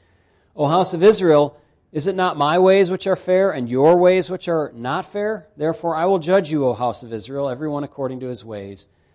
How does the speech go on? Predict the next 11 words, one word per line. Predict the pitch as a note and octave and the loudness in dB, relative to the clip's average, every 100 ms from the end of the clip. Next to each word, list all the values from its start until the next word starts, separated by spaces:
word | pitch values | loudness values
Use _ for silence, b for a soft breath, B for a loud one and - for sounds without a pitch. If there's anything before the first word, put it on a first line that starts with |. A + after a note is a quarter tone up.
| _ | _
says | - A#2+ A2+ | -12 -10 -8
the | B2 | -8
Lord | A#2+ A2 | -8 -8
God. | G#2+ G2+ G2+ | -12 -12 -8
Repent | B2 - E3 F#3 A3 - | -8 -6 -2 -2 -4 -10
and | C#3 B2 | -12 -12
turn | - E3+ F#3 | -6 -4 -2
from | F3 C#3+ | -4 -6
all | C3 D3+ | -4 -2
your | E3 | -2
transgressions, | - E3+ E3 C3+ B2 A2+ B2 A#2 | -4 -8 -8 -6 -6 -6 -12 -16